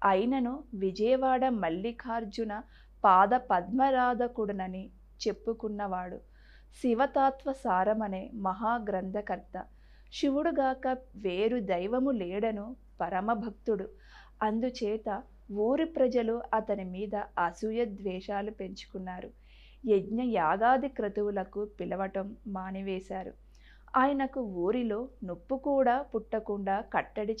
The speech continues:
చేశారు. అయినా శ్రీపతి పండితయ్య ఏ మాత్రము చింతించలేదు. తన ముక్కంటి దొరను,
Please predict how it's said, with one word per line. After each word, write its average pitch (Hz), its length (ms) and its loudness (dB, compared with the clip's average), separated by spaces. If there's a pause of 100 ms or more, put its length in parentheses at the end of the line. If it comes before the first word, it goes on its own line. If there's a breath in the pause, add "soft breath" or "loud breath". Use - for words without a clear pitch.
చేశారు. 185 440 -8 (480 loud breath)
అయినా 247 460 0 (160)
శ్రీపతి 240 600 -2
పండితయ్య 208 840 -4 (220)
ఏ 185 240 0
మాత్రము 226 600 -2
చింతించలేదు. 196 920 -8
తన 269 500 4
ముక్కంటి 269 680 0
దొరను, 202 540 -2